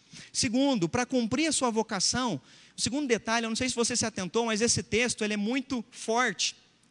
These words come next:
Ele repete por três vezes a expressão seguinte:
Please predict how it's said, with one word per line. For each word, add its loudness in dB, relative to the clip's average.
Ele 2
repete -2
por -2
três 0
vezes 2
a 2
expressão -2
seguinte: 0